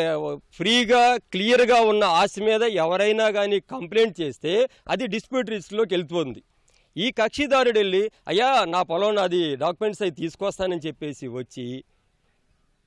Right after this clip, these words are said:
అనుకోని పరిస్థితులు, అంటే డాక్యుమెంట్స్ దొరక్క, అంటే యాన్సెస్ట్రల్ ప్రాపర్టీగా వచ్చిన పొలానికి, స్థలానికి ఆ డాక్యుమెంట్స్ దొరక్క,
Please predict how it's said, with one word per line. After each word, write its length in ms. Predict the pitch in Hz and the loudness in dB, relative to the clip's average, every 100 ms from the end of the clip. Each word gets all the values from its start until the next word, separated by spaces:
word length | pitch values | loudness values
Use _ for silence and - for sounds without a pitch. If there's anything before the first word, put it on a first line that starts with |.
| _ _ - | _ _ -6
అనుకోని 360 | 247 285 302 | -4 0 0
పరిస్థితులు, 380 | 208 254 220 233 | 2 -2 0 0
అంటే 200 | 208 247 | 0 0
డాక్యుమెంట్స్ 560 | 208 196 220 233 220 - | 2 2 2 0 -2 -2
దొరక్క, 340 | 165 220 - | 0 0 0
అంటే 680 | 208 123 - 175 196 185 247 - _ - | -2 -2 -6 -6 -2 -2 -4 -12 _ -10
యాన్సెస్ట్రల్ 540 | 160 247 233 247 240 240 | -4 -4 -4 -6 -2 -2
ప్రాపర్టీగా 680 | 214 190 208 170 214 208 | -2 -2 -4 -4 0 0
వచ్చిన 480 | 185 190 208 208 170 - _ - | 0 -2 -2 0 -2 -6 _ -4
పొలానికి, 500 | 160 208 208 180 214 | 0 2 0 -2 -8
స్థలానికి 720 | - 170 190 202 185 190 214 _ _ - | -4 -2 0 0 0 -2 -4 _ _ -12
ఆ 300 | 131 147 139 | -8 -8 -8
డాక్యుమెంట్స్ 560 | 120 170 190 220 208 - | -2 -2 0 -2 -2 -2
దొరక్క, 320 | 202 190 - | 0 0 -2